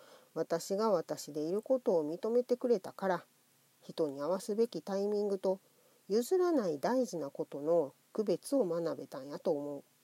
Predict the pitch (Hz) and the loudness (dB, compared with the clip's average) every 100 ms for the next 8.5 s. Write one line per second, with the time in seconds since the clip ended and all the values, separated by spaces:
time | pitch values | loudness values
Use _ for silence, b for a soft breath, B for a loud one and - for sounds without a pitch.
0 | _ _ _ _ _ _ _ _ _ - | _ _ _ _ _ _ _ _ _ -4
1 | 175 175 202 220 185 170 b b b - | 0 2 2 4 2 0 b b b 2
2 | 220 233 - 160 151 - 208 185 - 151 | 6 6 6 -4 -4 -4 -4 -6 -4 -6
3 | 147 - 147 156 165 - 180 196 165 143 | -4 -4 -2 -4 -4 -4 -2 0 0 -2
4 | 139 - - 220 285 185 156 143 - 156 | -6 -10 -2 2 4 2 0 -4 -2 -2
5 | 147 156 160 _ _ _ - 160 190 185 | -4 -8 -10 _ _ _ -8 -4 -4 -4
6 | 151 139 170 165 151 b b b _ - | -6 -2 2 2 2 b b b _ -2
7 | 175 208 175 151 - 151 156 165 180 175 | 2 2 2 -2 -6 -6 -2 2 4 2
8 | 175 175 - 143 | 0 -4 -4 -6